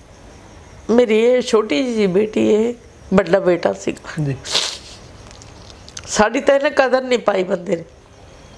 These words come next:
Speaker 1: ਮੇਰੀ ਮੰਮੀ ਨੇ, ਮੇਰੇ ਭਰਾ ਨੇ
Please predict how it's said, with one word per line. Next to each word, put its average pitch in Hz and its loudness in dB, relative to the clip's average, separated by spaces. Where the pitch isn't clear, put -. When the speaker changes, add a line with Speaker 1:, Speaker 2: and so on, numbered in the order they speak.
Speaker 1:
ਮੇਰੀ 208 4
ਮੰਮੀ 208 0
ਨੇ, 214 0
ਮੇਰੇ 190 2
ਭਰਾ 214 -2
ਨੇ 160 -4